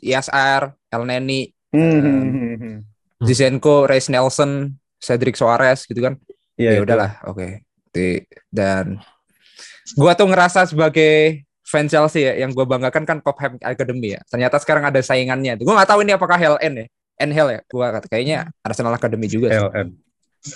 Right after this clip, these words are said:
Speaker 1: Iya. Oke, kalau ngomongin soal Arsenal,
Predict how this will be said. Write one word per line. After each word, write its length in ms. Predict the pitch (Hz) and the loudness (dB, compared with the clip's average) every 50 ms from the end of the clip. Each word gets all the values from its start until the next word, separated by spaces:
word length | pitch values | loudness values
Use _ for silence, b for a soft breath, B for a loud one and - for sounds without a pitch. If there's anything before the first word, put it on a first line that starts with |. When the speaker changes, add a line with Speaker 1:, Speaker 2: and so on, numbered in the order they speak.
| - - - | -18 -10 -6
Speaker 1:
Iya. 240 | 120 104 92 92 107 - - _ _ _ b b b b b b b b b b b _ | -4 -2 -2 -4 -6 -12 -18 _ _ _ b b b b b b b b b b b _
Oke, 400 | - 139 - 143 127 - - _ _ _ _ - | -2 0 0 0 -2 -2 -4 _ _ _ _ -2
kalau 720 | 135 131 135 139 143 143 143 143 143 143 139 143 139 139 139 135 | 0 2 4 6 6 6 6 6 6 6 6 6 6 4 4 2
ngomongin 400 | 139 139 139 143 143 147 147 143 | 0 0 0 2 0 0 0 0
soal 640 | - 151 135 127 139 143 139 143 143 143 139 - - _ _ _ | 0 2 2 4 4 4 4 4 4 2 0 -2 -6 _ _ _
Arsenal, 800 | 135 131 135 - 156 139 139 147 156 160 160 160 156 151 143 | -6 -6 -4 -2 -2 -2 0 0 0 2 2 2 0 -2 -4